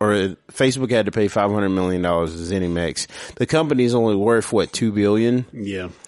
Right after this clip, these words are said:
Speaker 1: So that was twenty-five percent of the net worth of the company they had to pay
Speaker 2: <laughs>
Speaker 1: to
Speaker 2: Ridiculous.
Speaker 1: ZeniMax.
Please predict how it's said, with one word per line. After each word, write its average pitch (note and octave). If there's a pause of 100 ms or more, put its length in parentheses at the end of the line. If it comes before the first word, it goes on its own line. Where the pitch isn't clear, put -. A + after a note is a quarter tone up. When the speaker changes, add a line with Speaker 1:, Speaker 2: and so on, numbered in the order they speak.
(120)
Speaker 1:
So A2
that B2+
was A2+
twenty-five B2+
percent B2
of A2
the A2
net A2+
worth A2
of A2
the A2
company G#2
they G2+
had G2+
to G2
pay G#2
Speaker 2:
<laughs> -
Speaker 1:
to D3
Speaker 2:
Ridiculous. D3+
Speaker 1:
ZeniMax. B2+